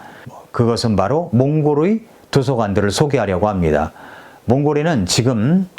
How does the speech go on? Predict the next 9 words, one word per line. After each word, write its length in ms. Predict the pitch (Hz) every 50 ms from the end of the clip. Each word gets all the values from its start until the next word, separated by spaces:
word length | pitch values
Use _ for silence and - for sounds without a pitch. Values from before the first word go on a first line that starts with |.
| - -
작은 580 | - - - 104 120 147 156 160 175 180 175 180
도서관 600 | - 120 123 120 - 131 107 127 127 127 127 127
운동, 480 | 110 110 107 104 95 - 85 76 67 - - - - - - - - -
게르 440 | - - 113 113 120 127 135 139 135
도서관 640 | 123 131 117 - 123 107 107 110 104 104 101 107 - - -
만들기 460 | - 107 104 107 101 113 113 120 147
운동이 520 | 127 117 120 120 120 131 151 175 196 196 - - -
진행되고 480 | - - 123 117 107 104 101 92 90 92
있습니다. 560 | 90 87 - 87 85 82 82 78 78 76